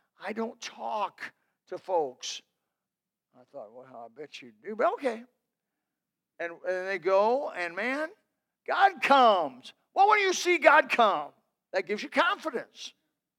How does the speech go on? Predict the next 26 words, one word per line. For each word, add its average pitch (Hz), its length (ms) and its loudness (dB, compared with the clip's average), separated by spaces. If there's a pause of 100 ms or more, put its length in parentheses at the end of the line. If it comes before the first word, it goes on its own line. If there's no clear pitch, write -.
(880)
And 262 360 6
you 269 120 -2
begin 269 360 -2
to 294 60 0
believe 311 360 4
it. 254 220 2 (640)
You 233 80 -8
begin 285 240 0
to 277 60 -2
get 285 240 2 (840)
persuaded 226 1120 -4 (1400)
that 180 120 -18
there 185 180 0
is 202 140 -4
a 165 60 -10
God, 127 200 -10 (760)
that 165 100 -8
he 160 80 -6
does 226 380 0
do 170 160 -12
what 151 100 -10
he 139 100 -14
said 135 280 -10
he's 127 140 -16
gonna 127 160 -20
do. 117 160 -20